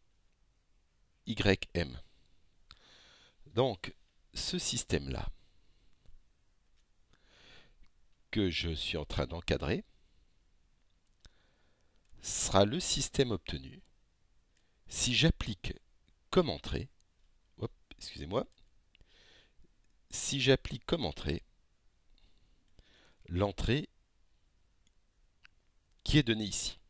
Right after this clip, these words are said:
Alors, je vais quand même essayer de réexpliquer ça dans le contexte précédent. Donc, ici, U, je choisis comme je veux.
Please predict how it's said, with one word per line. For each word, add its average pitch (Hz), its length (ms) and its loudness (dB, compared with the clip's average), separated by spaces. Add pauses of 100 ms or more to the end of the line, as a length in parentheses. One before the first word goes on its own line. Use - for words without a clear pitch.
(1900)
Alors, 98 400 6 (380)
je - 180 -4
vais 196 140 0
quand - 240 -4
même 120 260 -2
essayer 98 640 2 (300)
de 80 260 -8 (260)
réexpliquer - 640 -2
ça 90 260 6
dans 73 120 -8
le 76 40 -10
contexte - 680 -2 (800)
précédent. 156 520 -6 (2250)
Donc, 104 340 -6 (1800)
ici, 127 460 0 (340)
U, 135 160 -4
je 90 180 -2
choisis 82 340 0
comme - 180 -6
je 78 120 -4
veux. 87 220 -6